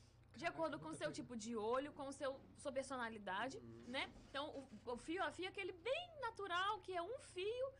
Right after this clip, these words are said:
Speaker 1: pra cada cílio seu. E aí, vai lá pro volume russo, né? Os últimos volumes, que são vários fios pra cada cílio seu. Então, aquela que fica aquele
Speaker 2: E,
Speaker 1: volumão.
Speaker 2: e tem aquela etapa igual, é, Fórmula um, cockpit,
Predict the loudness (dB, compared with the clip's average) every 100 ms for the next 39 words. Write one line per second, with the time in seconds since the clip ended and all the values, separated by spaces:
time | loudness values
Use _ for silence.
0 | -4 0 2 0 0 -4 -2 -2 -2 0
1 | 0 0 -4 -18 -10 0 0 0 0 0
2 | 0 2 4 4 2 2 0 0 -2 -4
3 | -4 -2 -4 -6 -8 -4 -4 -4 -8 -14
4 | -20 -20 -20 -18 -10 -8 -6 -6 -4 -2
5 | 0 0 0 -4 -4 -10 -14 -18 -8 -4
6 | -2 -4 -6 -4 -4 -6 0 4 4 4
7 | 0 -6 -10 -12 -6 -2 0 0 0 -2
8 | 0 -2 -2 -4 -4 -2 -2 -2 -2 -2
9 | -4 -4 -10 -10 -10 -8 -10 -12 -18 -16
10 | -10 -4 0 2 4 4 4 2 2 4
11 | 2 4 4 6 6 6 6 4 4 2
12 | 6 8 10 8 8 6 4 4 4 6
13 | 6 6 4 4 2 2 2 0 -4 -4
14 | -4